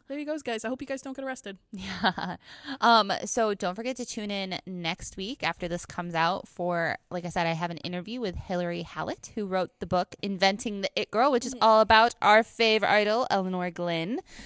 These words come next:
Speaker 2: Um, and then after that, I am going to be doing another history episode.
Speaker 1: Woo!
Speaker 2: Nobody's surprised.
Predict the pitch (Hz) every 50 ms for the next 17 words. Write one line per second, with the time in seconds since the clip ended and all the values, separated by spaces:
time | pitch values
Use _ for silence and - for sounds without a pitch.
0 | - - - - - - - 208 196 190 202 208 202 190 - 202 233 247 - -
1 | 208 196 185 170 165 170 185 - - - 190 196 214 226 220 202 190 180 175 -
2 | 170 165 185 180 180 180 180 185 190 196 196 220 247 262 302 427 403 - 427 403
3 | 359 339 311 - 269 - - 254 226 202 180 165 - 571 784 906 906 855 784 659
4 | 554 415 311 240 208 190 180 180 180 175 - - - 156 - - - - - -